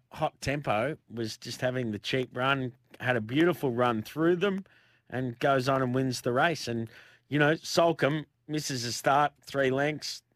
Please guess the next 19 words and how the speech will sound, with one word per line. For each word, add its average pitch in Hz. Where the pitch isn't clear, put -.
has 131
a 120
checkered 123
passage 127
in 123
the 113
straight. 139
You 120
c-, -
you 131
can't 147
win 147
those 123
big 147
ones 123
doing 127
that, 160
can 143
you? 147